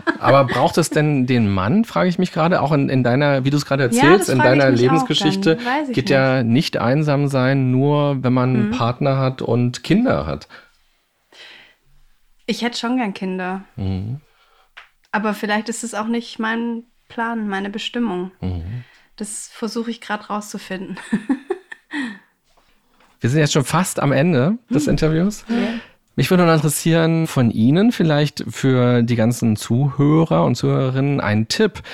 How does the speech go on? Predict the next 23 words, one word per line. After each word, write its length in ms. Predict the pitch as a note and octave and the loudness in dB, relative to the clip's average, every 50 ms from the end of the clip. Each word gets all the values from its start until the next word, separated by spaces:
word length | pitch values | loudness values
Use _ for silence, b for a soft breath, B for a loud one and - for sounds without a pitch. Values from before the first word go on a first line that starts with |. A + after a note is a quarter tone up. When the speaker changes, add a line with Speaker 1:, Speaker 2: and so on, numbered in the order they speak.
| B B B B | B B B B
Speaker 1:
wenn 160 | - B2 B2+ B2 | 0 2 4 4
Leute 260 | A#2+ A#2+ A#2+ - C3 | 4 4 2 2 2
sich 220 | B2 A#2+ A2+ - | 0 0 0 0
einsam 520 | - G#2 A2+ B2+ B2+ A#2+ B2 A2+ A2+ A#2 A2+ | 0 0 2 2 2 0 0 0 0 -2 -4
fühlen. 520 | - - - A3 B3+ B3 A2+ G2+ F#2+ G2 | -4 -2 0 2 4 4 4 2 2 0
Was 220 | G#2+ A2+ - - | -2 -4 -4 -6
würden 300 | B2+ B2 C3 C3+ C#3+ C#3 | -4 -2 -2 0 0 -2
Sie 220 | C3+ C#3 C#3 C3+ B2+ | -2 0 0 0 0
denen 280 | B2 A#2 A2+ B2+ C#3+ D3 | 0 0 0 0 0 0
denn 260 | D3 D3 D#3 E3 F3 B B B B B B _ | 0 0 0 -2 -4 B B B B B B _
mit 120 | - B2+ - | -4 -2 -2
Ihrer 180 | - B2+ C3 | 0 0 2
Lebenserfahrung 1000 | B2 B2 B2+ D3 C#3 - C3 B2 - - C3 B2+ B2 B2+ C3 C3 C3+ C3 C3 C3 | 2 2 0 0 0 -2 -2 -4 -2 -2 -2 0 0 0 0 0 0 -2 -2 -4
empfehlen? 800 | - - - A#2+ B2 B2 - - - F#3 E3 C#3 A2+ G#2+ G#2 G#2+ | -6 -4 -2 -2 -2 -4 -4 -4 -2 0 2 2 2 2 2 0
Was 140 | A#2 A#2 - | -2 -2 -2
könnte 240 | - C3+ C3+ C3+ C#3 | -4 -2 -2 -2 -2
man 200 | C3 B2+ B2+ B2+ | -2 0 0 0
machen, 480 | B2 B2+ C#3+ - - C#3+ C#3 C#3 C#3+ B B B B B B B B _ | 0 -2 -2 -4 -4 -2 -2 -2 -4 B B B B B B B B _
um 800 | - B2+ B2+ C3 C3 B2+ B2 B2+ B2 B2 A2+ G#2+ G2 A#2 B2+ | -2 0 2 2 4 4 2 2 2 0 0 -2 -2 -2 0
weniger 360 | C3 E3 F#3 F3 C3+ A2 E2 G#1 | 2 2 2 2 2 0 0 -2
einsam 420 | A#1+ D#2 F2 F2+ F#2 F2 E2+ E2 | -2 -2 -2 -2 -2 -4 -4 -4
zu 160 | - - - E2+ | -6 -6 -8 -6
sein? 600 | E2 E2 D#2+ D2 A#1+ C2+ D#2+ E2+ F2 F2 F2 | -6 -6 -6 -4 -6 -6 -6 -8 -8 -10 -12